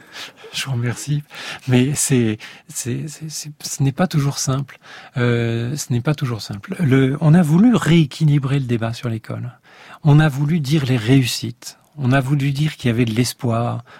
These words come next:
On a voulu <laughs> dire que les jeunes, même des banlieues, euh, peuvent avoir accès à la culture, au savoir, et qu'en plus ils la demandent. Alors c'est vrai que les débats sont un peu compliqués aujourd'hui parce que, euh,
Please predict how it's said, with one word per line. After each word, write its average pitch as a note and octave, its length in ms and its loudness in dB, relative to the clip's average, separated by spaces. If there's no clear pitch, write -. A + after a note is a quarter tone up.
On A#2 80 2
a A#2+ 80 4
voulu C#3+ 240 4
<laughs> - 100 -2
dire E3 260 4
que A#2+ 160 2
les C3 160 4
jeunes, C3 520 2
même E3 400 6
des D#3 120 4
banlieues, B2+ 520 -2
euh, B2+ 280 2
peuvent D#3+ 200 4
avoir C3 260 2
accès B2+ 300 0
à C#3 40 2
la C3 100 0
culture, B2+ 520 -6
au C3 60 -2
savoir, A#2+ 540 -2
et A#2+ 120 0
qu'en A2+ 200 -4
plus - 260 -8
ils A2+ 80 -4
la A2 120 -4
demandent. A2 520 -8
Alors B2 200 0
c'est C#3+ 140 0
vrai F#3+ 180 2
que - 80 -14
les D#3 80 2
débats C#3 260 2
sont C#3 160 -2
un C3+ 80 2
peu B2+ 120 -2
compliqués C3+ 580 -4
aujourd'hui A#2 540 -4
parce - 220 -8
que, B2 100 -6
euh, A#2 400 -2